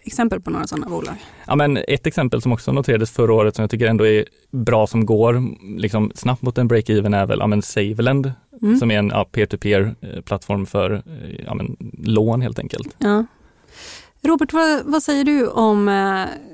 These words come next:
Speaker 1: de väldigt pressade techbolagen som,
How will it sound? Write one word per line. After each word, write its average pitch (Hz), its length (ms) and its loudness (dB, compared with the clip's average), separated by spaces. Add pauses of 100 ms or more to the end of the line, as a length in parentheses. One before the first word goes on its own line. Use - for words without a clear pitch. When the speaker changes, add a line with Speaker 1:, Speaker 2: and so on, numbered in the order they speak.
(400)
Speaker 1:
de 226 420 2
väldigt 208 580 0
pressade 190 640 -2 (240)
techbolagen 180 500 -2
som, 190 420 0